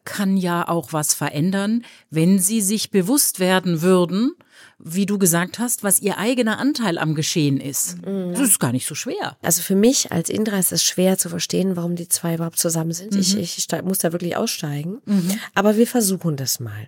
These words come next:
Speaker 1: Mhm.
Speaker 2: Du hast gesagt, sie haben gemeinsame Interessen. Sie gehen zusammen wandern
Speaker 1: Mhm.
Speaker 2: und das auch manchmal übers Wochenende. Ihrem Mann ist Renate keine Rechenschaft schuldig,
Speaker 1: Mhm.
Speaker 2: Dieter aber seiner Frau dann schon, denn er führt ja irgendwie noch mehr Ehe als Renate.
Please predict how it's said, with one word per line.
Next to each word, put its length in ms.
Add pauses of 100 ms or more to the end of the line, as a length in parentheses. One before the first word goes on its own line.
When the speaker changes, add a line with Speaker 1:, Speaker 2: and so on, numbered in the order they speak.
(180)
Speaker 1:
Mhm. 240 (180)
Speaker 2:
Du 80
hast 100
gesagt, 280 (120)
sie 220
haben 160
gemeinsame 560
Interessen. 600
Sie 80
gehen 180
zusammen 440
wandern 560
Speaker 1:
Mhm. 40
Speaker 2:
und 140
das 160
auch 120
manchmal 340
übers 260
Wochenende. 760 (680)
Ihrem 280
Mann 480
ist 420
Renate 480
keine 360
Rechenschaft 580
schuldig, 680
Speaker 1:
Mhm. 80
Speaker 2:
Dieter 480
aber 240
seiner 300
Frau 320
dann 240
schon, 400
denn 160
er 180
führt 240
ja 140
irgendwie 500 (220)
noch 280
mehr 360
Ehe 260
als 300
Renate. 500